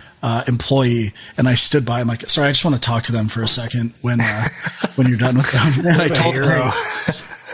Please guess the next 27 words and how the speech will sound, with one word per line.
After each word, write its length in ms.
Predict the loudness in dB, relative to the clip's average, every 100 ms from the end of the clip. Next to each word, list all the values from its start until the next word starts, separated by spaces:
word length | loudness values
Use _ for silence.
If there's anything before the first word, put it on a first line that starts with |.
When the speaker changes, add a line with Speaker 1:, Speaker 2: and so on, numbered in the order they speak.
| -4
Speaker 1:
if 120 | 0
you 120 | 2
go 120 | 2 0
across, 520 | 2 0 0 -2 -2
like, 280 | -2 -4 -14 -20 _
I'm 120 | -2 0
not 140 | 0
trying 280 | 2 2 4
to 40 |
s-, 400 | 2 2 -2 -6 -2
like, 140 | -2 -2 -6 _
step 340 | -2 0 2
into 120 | 4 4
your 80 |
business, 360 | 2 2 0 0
but 140 | 0
I 40 | 2
have 220 | 2 0
to 100 | 0
tell 180 | 2 2
you, 100 | 0
if 120 | 2
you 80 | 4
go 120 | 4
across 380 | 4 2 0 0
the 80 | 0
street, 440 | 2 2 2